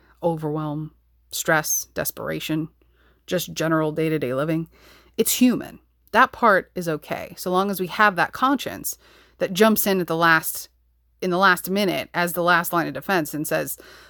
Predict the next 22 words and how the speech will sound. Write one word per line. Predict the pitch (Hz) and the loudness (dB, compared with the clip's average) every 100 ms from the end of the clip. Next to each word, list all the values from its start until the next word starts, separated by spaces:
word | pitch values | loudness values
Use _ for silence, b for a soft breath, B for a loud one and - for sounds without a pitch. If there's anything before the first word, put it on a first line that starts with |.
| B | B
"Whoa, | 269 262 | 4 6
whoa, | 233 | 6
whoa, | 190 - | 4 0
you | 185 | -2
might | 262 | 0
wanna | 254 247 | 2 2
pump | - 226 214 | 2 -2 -2
the | |
brakes | 170 170 151 | 2 2 0
for | - | -2
a | 175 | 0
second | - 190 175 | 0 -2 -2
here. | 170 151 | -2 -2
Have | 180 | -2
you | 196 | -4
really | 202 247 233 | 2 4 4
thought | - 214 196 | 4 4 6
about | 151 143 | 4 0
this | 147 143 139 - | -2 -6 -6 -6
and | 185 | -4
the | 180 180 | -4 -2
impact | 185 175 - - - | -4 -4 -6 -8 -14